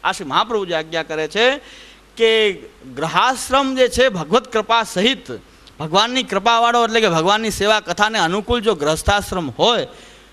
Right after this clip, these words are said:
તો મર્યાદા માર્ગના જીવન મુક્તિના ફળ કરતાં શ્રેષ્ઠ છે. એ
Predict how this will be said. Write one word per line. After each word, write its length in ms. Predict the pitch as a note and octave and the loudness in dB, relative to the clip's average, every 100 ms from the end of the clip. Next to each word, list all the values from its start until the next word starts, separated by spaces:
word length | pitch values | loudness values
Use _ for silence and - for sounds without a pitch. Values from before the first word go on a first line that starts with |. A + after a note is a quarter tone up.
| _ - | _ -4
તો 100 | G3+ | -2
મર્યાદા 360 | D#3+ G3 G#3+ | 2 2 2
માર્ગના 320 | G#3 G3+ G#3 G3 | 2 0 0 -4
જીવન 380 | B2+ D#3+ A3+ | -4 0 0
મુક્તિના 420 | G#3+ G#3+ - A#3+ G#3+ | 0 -2 -4 -2 -2
ફળ 260 | - G#3 | 0 0
કરતાં 400 | A3 G#3+ G#3+ F#3+ | 0 -2 0 -2
શ્રેષ્ઠ 500 | - - F3+ F#3 - | -2 -4 -2 -2 -2
છે. 300 | B2 E3+ C3 G#2+ A#2 - _ _ _ _ _ _ _ _ _ | -4 -2 -2 -4 -14 -20 _ _ _ _ _ _ _ _ _
એ 40 | - | -12